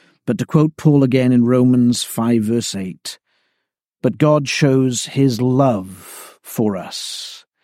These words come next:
in that while we were still sinners, Christ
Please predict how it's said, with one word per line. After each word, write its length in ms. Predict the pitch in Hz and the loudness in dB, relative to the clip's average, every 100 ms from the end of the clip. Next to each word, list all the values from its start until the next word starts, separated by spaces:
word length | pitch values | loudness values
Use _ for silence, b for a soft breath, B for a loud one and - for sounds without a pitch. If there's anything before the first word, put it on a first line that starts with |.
| _ _ _ _ - | _ _ _ _ -2
in 120 | 117 | 2
that 120 | 107 | 2
while 400 | 107 123 131 127 | 2 0 2 2
we 140 | 127 127 | 2 2
were 100 | 120 | 0
still 300 | - 120 117 | -2 -4 -4
sinners, 840 | - 113 90 90 - - - - _ _ _ _ _ - | -2 -2 -2 -6 -12 -12 -14 -18 _ _ _ _ _ -8
Christ 720 | 120 98 92 - - - | -6 -4 -6 -8 -10 -16